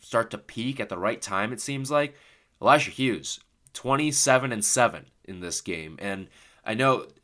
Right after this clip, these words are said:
for him right now, he's probably trying to play for draft stock, and I think all these scouts, they know what they are, what he is as a scorer now.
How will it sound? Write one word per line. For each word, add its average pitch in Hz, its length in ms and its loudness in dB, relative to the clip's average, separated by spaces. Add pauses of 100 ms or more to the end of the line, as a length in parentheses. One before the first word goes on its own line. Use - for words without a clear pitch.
for 117 160 -8
him 160 260 -2
right 117 180 2
now, 101 260 -2
he's 123 300 -2 (360)
probably 120 300 2
trying 123 220 0
to 120 60 0
play 123 240 -2
for 107 140 -6
draft 110 320 4
stock, 95 400 -2
and 104 120 -4
I 104 40 -2
think 127 240 -6
all 120 220 4
these 120 400 0 (240)
scouts, 123 540 2
they 139 200 2
know 131 580 4 (240)
what 123 200 2
they 120 120 0
are, 117 340 6
what 123 200 0
he 135 240 2
is 120 140 2
as 104 100 -6
a 95 80 -8
scorer 92 640 0
now. 90 500 -2